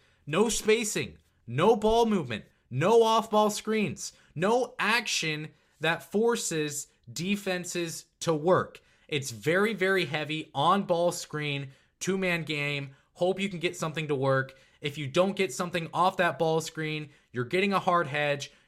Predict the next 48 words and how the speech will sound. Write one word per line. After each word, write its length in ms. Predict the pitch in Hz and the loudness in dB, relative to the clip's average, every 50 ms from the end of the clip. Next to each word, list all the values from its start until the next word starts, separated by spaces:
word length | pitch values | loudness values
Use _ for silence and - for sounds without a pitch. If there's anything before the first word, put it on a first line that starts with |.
| - | -8
You're 100 | 139 143 | -4 -2
either, 260 | 156 151 151 151 147 147 | -2 0 0 -2 -4 -4
if 120 | 151 143 143 | -6 -6 -4
you're 120 | 160 151 | -4 -4
not 280 | 143 175 208 226 214 - | 0 0 0 0 0 -2
turning 220 | - 214 208 202 | -2 0 0 0
the 80 | 196 180 | 2 2
ball 220 | 185 185 180 165 | 4 4 4 4
over 200 | 156 160 156 185 | 4 2 2 2
by 160 | 180 170 147 | 0 0 -2
trying 200 | 139 - 160 156 | -2 -2 -4 -2
to 80 | 135 120 | -4 -4
force 360 | - - 143 170 190 208 196 | -6 -2 0 0 0 0 0
it 120 | 190 165 | -4 -6
into 160 | 170 175 170 151 | -6 -6 -8 -10
the 60 | 143 | -10
paint, 320 | 135 143 135 131 131 147 - _ _ _ _ _ _ _ - | -6 -6 -4 -4 -4 -6 -8 _ _ _ _ _ _ _ -6
you're 160 | 143 147 147 | -4 -2 -2
swinging 400 | 143 - 190 196 240 247 220 180 | -2 -4 -4 -2 -2 -2 0 0
it, 260 | 165 165 165 165 - - - - _ - | 0 0 0 -2 -4 -10 -20 -20 _ -6
and 160 | - 165 175 | -4 -2 0
then 100 | 220 233 | 0 -2
it's 100 | 240 214 | -2 -2
just 200 | - 233 220 - | -4 -4 -4 -2
iso 380 | - 180 180 160 - 156 131 110 | -2 0 0 2 2 0 0 0
ball. 320 | 113 98 90 - - _ _ | -2 -4 -6 -6 -12 _ _
It's 340 | 143 147 135 139 - - - _ _ _ - 127 | -4 -4 -4 -4 -8 -14 -14 _ _ _ -8 -2
good 180 | 139 185 196 | 2 2 2
luck, 240 | 196 190 175 175 - | 4 4 2 2 2
Roddy 200 | 170 151 147 143 | 0 0 0 0
Gale. 360 | 131 143 139 139 139 135 135 - 127 | 0 0 0 0 0 -2 -6 -8 -2
Good 160 | 123 160 165 | -2 0 2
luck, 200 | 170 160 156 156 | 2 0 0 0
Jamison 380 | - 156 151 147 135 147 139 | -4 -6 -6 -6 -6 -8 -6
Battle. 420 | 127 127 123 127 127 120 123 123 - - _ _ _ _ _ - | -2 0 0 0 0 0 -2 -4 -8 -14 _ _ _ _ _ -2
Good 180 | 160 165 151 | 0 2 4
luck, 220 | 160 156 151 147 - | 4 4 2 2 -2
Bruce 260 | 143 143 139 135 - | -6 -6 -6 -6 -4
Thornton. 440 | - 139 131 - 127 127 127 127 - _ _ - | -4 -4 -4 -4 -6 -8 -8 -8 -10 _ _ 0
Hope 220 | 151 165 170 156 | 0 0 0 0
you 100 | 139 160 | -4 -8
can 140 | 156 156 143 | -6 -6 -4
make 140 | 139 139 135 | -4 -4 -6
a 60 | 123 | -6
shot. 320 | - - 120 95 - - _ _ _ _ _ _ _ _ _ _ _ _ _ _ _ _ _ _ _ - | -4 -4 -4 -4 -4 -8 _ _ _ _ _ _ _ _ _ _ _ _ _ _ _ _ _ _ _ -6
And 140 | 151 170 180 | -2 0 0
if 100 | 170 180 | 2 2
Illinois 480 | 220 262 269 220 220 240 226 208 202 | 2 2 2 2 2 2 2 0 -2